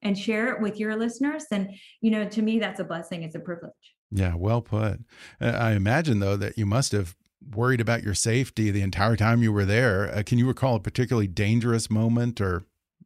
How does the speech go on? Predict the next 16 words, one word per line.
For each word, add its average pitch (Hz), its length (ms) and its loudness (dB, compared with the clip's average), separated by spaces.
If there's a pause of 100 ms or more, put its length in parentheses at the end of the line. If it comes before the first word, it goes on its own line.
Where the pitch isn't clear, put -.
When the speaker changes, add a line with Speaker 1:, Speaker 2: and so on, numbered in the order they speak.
(220)
Speaker 2:
uh, 92 220 -6
a 104 100 -2
time 117 280 2
when 117 140 4
you 113 140 2
weren't 127 200 0
sure 139 200 2
that 131 120 -2
you 135 120 -2
might 165 180 0
make 127 200 0
it 90 80 -4
back? - 320 -8 (540)
Speaker 1:
I - 40 -2
mean, 285 280 0
really, 370 240 -2